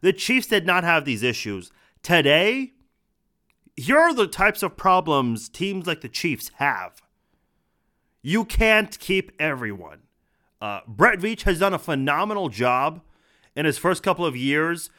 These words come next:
getting the Chiefs out of the cap hellhole that John Dorsey put them through. John Dorsey, I thought, was a great evaluator.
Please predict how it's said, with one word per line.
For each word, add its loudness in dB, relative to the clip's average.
getting 2
the -2
Chiefs -2
out 2
of -2
the -2
cap 2
hellhole 4
that -4
John 2
Dorsey -2
put -4
them -4
through. -2
John 10
Dorsey, 2
I 6
thought, 2
was 2
a -8
great 2
evaluator. 0